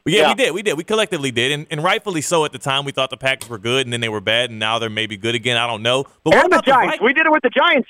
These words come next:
Speaker 2: too. We, we, we finally, the Giants and the Jets were real once they beat the Packers. We did it to both of them.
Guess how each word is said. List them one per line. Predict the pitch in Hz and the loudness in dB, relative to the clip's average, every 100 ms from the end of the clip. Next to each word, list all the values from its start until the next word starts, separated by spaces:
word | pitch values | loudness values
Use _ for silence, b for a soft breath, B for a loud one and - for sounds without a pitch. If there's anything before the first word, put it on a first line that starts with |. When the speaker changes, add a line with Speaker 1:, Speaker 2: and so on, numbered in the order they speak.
| - | 0
Speaker 2:
too. | 339 | 2
We, | 233 269 | 4 2
we, | 233 285 277 | 2 2 2
we | 247 277 - | 2 0 2
finally, | 277 294 294 277 - B | 2 4 6 4 0 B
the | 202 | 0
Giants | - 247 302 254 | 2 0 2 0
and | 247 | 0
the | 202 | 0
Jets | 220 185 202 | 0 0 4
were | 220 185 | 4 6
real | 165 285 233 170 165 B | 4 4 6 6 4 B
once | 180 240 - | 0 0 4
they | 214 | 2
beat | 240 254 | 4 -2
the | - | 0
Packers. | 233 226 - 107 | -2 0 0 2
We | 190 | 2
did | 262 | 2
it | 247 | 2
to | 240 | 2
both | 269 233 | 4 4
of | |
them. | 151 | 0